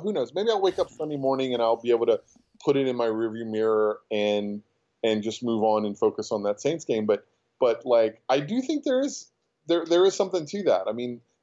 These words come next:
the, a, a lot of the people that are gonna be in the Superdome on Sunday are gonna have participated in some way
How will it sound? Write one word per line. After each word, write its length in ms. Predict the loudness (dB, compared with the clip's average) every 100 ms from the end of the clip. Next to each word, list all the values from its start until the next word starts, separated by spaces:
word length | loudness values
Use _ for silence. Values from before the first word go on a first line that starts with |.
| _
the, 120 | 2
a, 640 | 4 4 2 -2 -2 -4 -2
a 20 |
lot 380 | -2 0 2 2
of 60 |
the 80 | -2
people 300 | -8 -8 -2
that 120 | 0
are 100 | 0
gonna 180 | -2 -10
be 420 | -10 -12 -12 -12 -16 _ _ _
in 160 | -2 0
the 80 | -2
Superdome 680 | -4 -4 0 2 2 0 -2
on 180 | -4 -4
Sunday 720 | -2 0 2 4 4 0 -6 _
are 220 | 0 2 0
gonna 340 | 0 0 2
have 340 | 2 2 2 -2 _ _ _ -6
participated 800 | 0 0 0 -2 0 0 0
in 120 | -4 -4
some 320 | -2 -2 2
way 380 | 2 4 0